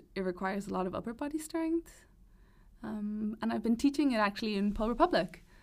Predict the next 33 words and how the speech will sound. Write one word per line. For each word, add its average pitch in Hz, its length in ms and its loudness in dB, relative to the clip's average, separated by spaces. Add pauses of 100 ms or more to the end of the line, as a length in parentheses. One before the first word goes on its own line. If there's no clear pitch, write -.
(240)
So - 140 -4
they 214 100 2
have 240 160 4
some 247 140 2
silks 262 260 2
there 226 140 2
as 214 100 -2
well. 202 160 6
It's 190 120 -2
not 208 140 0
just 214 160 -6
pole 196 220 0
dance. 180 300 2
They're 190 180 -2
doing 190 460 2 (420)
like, 175 440 0
um, 165 320 4
pole 180 240 2
fitness. 277 720 4 (460)
Um, 190 600 6
they're 180 140 6
doing 180 200 6
flexibility 196 540 0
classes, 220 680 4
aerial 220 320 4
silk, 208 440 2
and 185 120 2
aerial 185 380 4
hoop. 302 320 4
So 226 160 0
I 202 120 6
was 214 160 -2
teaching 220 560 2